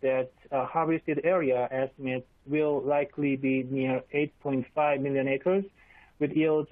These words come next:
slightly, uh, below last season's seventy-five point seven tons per hectare, and T R S, uh, total, uh, recoverable, uh, uh, sugars, uh, down roughly three points to hundred thirty-six kilograms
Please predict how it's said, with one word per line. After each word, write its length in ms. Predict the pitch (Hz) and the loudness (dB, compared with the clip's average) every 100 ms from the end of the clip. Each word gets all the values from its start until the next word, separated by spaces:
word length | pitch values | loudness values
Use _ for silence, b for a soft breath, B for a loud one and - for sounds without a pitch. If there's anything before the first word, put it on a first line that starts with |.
| - | -6
slightly, 380 | 220 190 170 135 - | -2 2 2 0 -6
uh, 220 | 139 135 135 | -4 -2 -2
below 280 | 151 151 | 0 2
last 320 | 139 143 147 - | 2 2 0 -2
season's 420 | 139 135 135 127 _ | -2 -2 -4 -4 _
seventy-five 500 | 160 151 139 143 135 | -4 -2 -2 0 -2
point 240 | - 135 123 | 0 -2 0
seven 380 | 190 165 127 117 - | 0 0 0 -2 -6
tons 160 | 139 139 | -8 -4
per 120 | - | -2
hectare, 380 | - 180 196 208 B B B B B - | -2 0 0 -2 B B B B B -8
and 180 | 143 139 | -6 -2
T 100 | 185 | 2
R 200 | 165 151 | 2 2
S, 180 | 165 185 - _ 143 | 2 0 -4 _ -2
uh, 160 | 135 - - | -2 -2 -2
total, 520 | 170 160 156 156 - - | 0 2 2 0 -4 -6
uh, 140 | 131 | -2
recoverable, 800 | 135 139 160 147 147 139 135 131 | -2 -2 -2 0 2 2 2 2
uh, 240 | 131 120 123 | -2 -6 -6
uh, 140 | 123 123 | -8 -6
sugars, 440 | 160 170 196 220 214 _ _ _ - | -2 2 2 0 -6 _ _ _ -8
uh, 60 | 135 | -2
down 360 | 143 143 143 | 0 2 2
roughly 460 | 143 151 147 139 131 | 0 0 -2 -2 -2
three 140 | 196 208 | -2 -2
points 420 | - 139 120 113 b b _ - | -2 -2 -2 -4 b b _ -4
to 240 | 147 131 131 | 0 0 0
hundred 400 | 160 151 135 131 | -4 0 0 0
thirty-six 560 | 151 139 - 196 170 - - | -2 -2 -2 -2 -2 -6 -2
kilograms 400 | 135 131 123 | 2 2 0